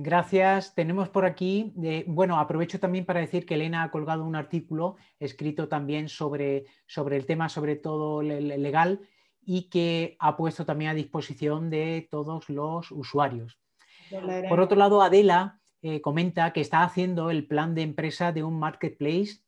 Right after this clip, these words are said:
Speaker 1: y quiere utilizar una plantilla que sea fácil y eficiente para el cliente. En este sentido, ¿le podéis recomendar alguna que veáis que tenga una navegación fácil, como habéis comentado antes?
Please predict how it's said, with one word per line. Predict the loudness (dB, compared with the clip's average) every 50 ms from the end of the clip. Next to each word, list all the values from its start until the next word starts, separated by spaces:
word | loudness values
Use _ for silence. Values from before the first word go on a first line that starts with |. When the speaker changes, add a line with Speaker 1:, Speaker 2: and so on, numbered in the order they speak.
| _ _ -20 -20 _ _ _ _
Speaker 1:
y | -8 -2
quiere | 2 4 6 6
utilizar | 6 6 4 4 2 2 2 2 2 2
una | 4 2 2 2
plantilla | 2 0 0 0 -2 0 0 0 0 0 0 -2 -2 -2
que | -2 -4 -2
sea | -2 -2 -2
fácil | -2 0 -2 -4 -2 -4 -4 -2 0 0 0 -2 -4 -10 _ _ _ _
y | -4 -2 -2
eficiente | 0 0 0 -2 0 0 0 0 0 0 -2 -2 -2 -2 2
para | 2 2 2 2 2 2 0 0 0
el | -2 -2 -2 -2
cliente. | -2 0 0 2 2 0 -2 -6 -8 -10 -10 -10 -14 _ _ _ _ _
En | -2 0 0
este | 2 2 2 2
sentido, | 2 2 0 0 2 2 2 2
¿le | 2 2
podéis | 2 2 0 0 -2 -2 -2
recomendar | -4 -4 -4 -2 -2 -2 -4 -4 -2 0 0 2 2
alguna | 2 0 0 -2 -2 -2 -2 -4 -4
que | -2 -2 -2
veáis | 0 0 2 2 0 0 -2 -6 _
que | -8 -6 -6
tenga | -4 -4 -4 -4
una | -4 -4 -4 -4 -6 -10 -12 _
navegación | -6 -4 -2 -2 0 0 -2 -2 -2 -4 -6 -4
fácil, | -2 -2 -2 -2 -2 -4 -6 -6 -6 -10 _ _ _ _ _
como | _ -10 -8 -8 -6
habéis | -6 -6 -8 -8
comentado | -8 -8 -8 -6 -4 -4 -4 -4 -4 -6 -10 _ _ _ _
antes? | -16 -14 -12 -8 -8 -8 -8 -8 -12